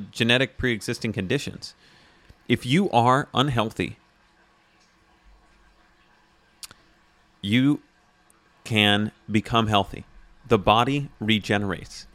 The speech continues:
The body is a wonderful, amazing thing. Wonderful, amazing thing. So,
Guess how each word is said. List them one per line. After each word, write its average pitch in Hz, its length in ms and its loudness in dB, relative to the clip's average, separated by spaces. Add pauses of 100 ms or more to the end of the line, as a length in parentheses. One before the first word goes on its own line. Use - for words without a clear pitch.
The - 80 -4
body 107 340 4
is 107 220 -8
a 107 120 -2
wonderful, 101 720 0
amazing 101 500 0
thing. 92 300 -6 (480)
Wonderful, 135 600 4
amazing 104 340 2
thing. 92 240 -4 (960)
So, 120 460 6